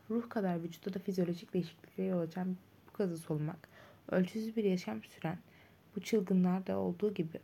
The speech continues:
ölümü çabuklaştırır. Yani Hızır gibi yetişen beklenmedik bir patlama,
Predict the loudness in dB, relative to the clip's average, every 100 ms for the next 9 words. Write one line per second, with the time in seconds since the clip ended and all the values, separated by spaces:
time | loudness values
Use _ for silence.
0 | -2 0 0 -2 -4 -6 -8 -8 -8 -10
1 | -10 -10 -14 -20 -20 -20 -20 -8 -2 0
2 | 0 -2 -6 -18 -4 -2 0 0 0 2
3 | 0 -4 -8 -6 -4 -4 -2 0 0 -2
4 | -2 -4 -2 -8 -2 0 0